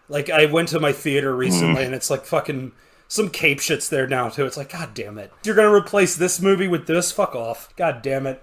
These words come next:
Speaker 1: Also, real quick, uh, before I forget this, um, I had a moment where I watched the credits for the second time. James Woods, executive producer. Now, I
Speaker 2: <laughs>
Speaker 1: thought,
Speaker 2: Yeah,
Speaker 1: now,
Speaker 2: it's like,
Speaker 1: I
Speaker 2: is it
Speaker 1: thought,
Speaker 2: that James Woods?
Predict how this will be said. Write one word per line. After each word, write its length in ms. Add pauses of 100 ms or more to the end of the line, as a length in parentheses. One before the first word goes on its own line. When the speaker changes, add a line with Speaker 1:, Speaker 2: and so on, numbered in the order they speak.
(100)
Speaker 1:
Also, 360
real 160
quick, 340
uh, 200
before 300
I 40
forget 320
this, 260
um, 320 (300)
I 400 (260)
had 220
a 60
moment 500
where 240
I 40
watched 340
the 60
credits 380
for 100
the 60
second 220
time. 220 (540)
James 440
Woods, 400
executive 560
producer. 560 (200)
Now, 380
I 180
Speaker 2:
<laughs> 0
Speaker 1:
thought, 360
Speaker 2:
Yeah, 180
Speaker 1:
now, 140
Speaker 2:
it's 160
like, 100
Speaker 1:
I 220
Speaker 2:
is 200
it 40
Speaker 1:
thought, 280
Speaker 2:
that 240
James 320
Woods? 300